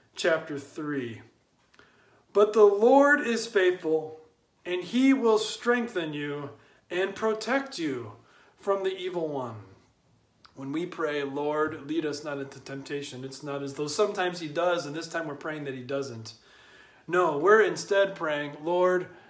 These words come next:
lead us to your strength. Protect us from the evil one.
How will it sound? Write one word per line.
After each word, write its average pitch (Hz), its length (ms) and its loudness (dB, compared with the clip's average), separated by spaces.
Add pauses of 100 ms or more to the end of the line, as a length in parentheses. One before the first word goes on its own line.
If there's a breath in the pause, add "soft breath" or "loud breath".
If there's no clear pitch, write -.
(140 loud breath)
lead 214 300 2
us 185 460 0
to - 140 -6
your 165 180 -2
strength. - 760 -6 (360 soft breath)
Protect 220 460 0
us 208 140 4
from 185 200 -4
the 180 80 0
evil 180 380 -2
one. 123 380 -6